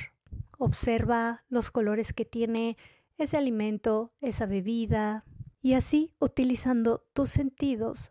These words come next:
le vas a ayudar a tu mente a apagar ese piloto automático y a aterrizar un poco más en el hoy, en el momento presente. El tercer tip,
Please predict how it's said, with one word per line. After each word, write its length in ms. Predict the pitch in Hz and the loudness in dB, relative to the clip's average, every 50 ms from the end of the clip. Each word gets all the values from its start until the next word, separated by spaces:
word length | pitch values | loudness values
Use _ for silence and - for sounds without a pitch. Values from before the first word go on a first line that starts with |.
| - - _ | -16 -6 _
le 120 | 240 240 | -2 0
vas 220 | 226 233 214 - | 2 2 2 2
a 40 | 240 | 2
ayudar 520 | 254 240 269 262 233 233 226 233 226 - - - | 4 4 4 2 4 4 2 2 0 -2 -4 -4
a 100 | 247 233 | -4 -2
tu 140 | - - 240 | 0 0 2
mente 380 | 233 233 240 233 220 - 214 | 2 2 2 0 0 -2 -2
a 40 | 190 | -4
apagar 420 | 190 - - 214 190 208 214 220 | -2 0 -2 0 0 0 0 0
ese 200 | 220 - - 254 | -2 -2 -2 -4
piloto 400 | - - 233 220 214 214 - 233 | -2 0 0 0 0 0 0 0
automático 800 | 233 226 - 240 240 233 240 226 - - 220 - - 254 - - _ _ _ _ | -2 0 0 -2 0 0 -2 -2 -4 -8 -12 -6 -4 -6 -6 -6 _ _ _ _
y 180 | - 254 262 262 | -6 -2 0 0
a 140 | 254 - - | 0 0 -2
aterrizar 720 | 247 233 - - 254 - 240 240 214 - - 262 262 262 | -6 -6 -4 -4 -2 -2 -2 -4 -4 -2 -2 0 0 0
un 140 | 254 254 254 | 0 -2 0
poco 320 | - 262 262 - - 247 | 0 0 0 2 -2 0
más 420 | 233 233 220 214 196 - - - - - | 0 0 -2 -2 -4 -6 -8 -10 -6 -4
en 200 | 247 240 233 220 | -2 0 0 0
el 200 | 220 214 - - | 0 -2 -4 -4
hoy, 480 | - - 226 220 214 - - - - _ _ - - _ _ _ _ _ _ _ _ _ _ _ | -2 0 2 2 0 0 -4 -10 -16 _ _ -20 -20 _ _ _ _ _ _ _ _ _ _ _
en 160 | 294 254 233 | -4 -2 0
el 100 | 226 220 | 0 2
momento 440 | 214 214 214 214 220 226 226 - - | 2 0 2 2 2 2 2 0 0
presente. 640 | - - 220 190 - - 214 226 220 - - - - - - - - - - - - - - - _ _ _ _ _ _ | 0 0 -2 -2 -4 -6 -6 -6 -6 -10 -12 -14 -12 -10 -8 -6 -4 -4 -4 -4 -6 -8 -10 -16 _ _ _ _ _ _
El 200 | 285 240 - - | 0 0 2 2
tercer 460 | - 233 214 - - 285 302 339 - | 0 0 0 2 2 2 2 2 0
tip, 360 | - - 254 233 - - | -2 0 0 0 0 0